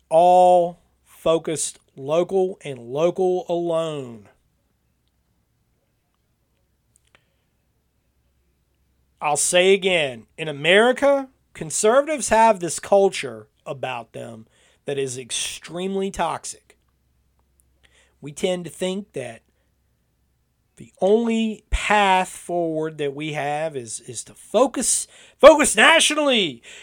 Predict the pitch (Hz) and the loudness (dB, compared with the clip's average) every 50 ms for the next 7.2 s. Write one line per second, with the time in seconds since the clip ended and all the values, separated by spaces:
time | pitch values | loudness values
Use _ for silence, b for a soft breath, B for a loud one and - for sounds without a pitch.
0 | B B - 311 330 302 277 262 247 247 220 214 202 196 185 165 170 185 185 175 | B B 12 12 12 12 12 12 10 6 2 2 2 2 0 -2 2 2 2 2
1 | 160 151 143 143 196 285 - - 349 320 311 294 254 - - 285 294 320 320 302 | 2 -8 0 4 4 6 6 6 2 2 2 2 2 4 6 8 10 10 10 8
2 | - 233 311 349 349 339 294 233 214 190 175 156 143 139 143 139 131 127 131 151 | 6 2 4 4 4 4 4 4 4 2 2 -2 -4 -8 -10 -12 -16 -16 -14 -10
3 | 147 147 139 139 175 202 214 - - 254 247 240 214 214 233 240 240 240 240 247 | -6 -6 -6 -2 -2 0 0 2 4 6 6 6 6 6 6 6 6 6 6 6
4 | 233 214 185 151 - b b b b b b b b b b b b b _ _ | 6 6 4 2 0 b b b b b b b b b b b b b _ _
5 | - - 175 175 190 190 196 - 190 170 160 156 143 143 _ _ - - - 170 | -4 -2 2 4 4 4 4 2 0 -4 -4 -4 -4 -8 _ _ -14 -4 -2 -2
6 | 165 160 151 - - - - 160 160 156 156 156 147 143 135 127 123 120 120 120 | -2 -2 -6 -8 -10 -10 -10 -8 -6 -6 -6 -6 -6 -8 -8 -10 -14 -14 -14 -16
7 | 113 110 107 107 | -16 -18 -18 -20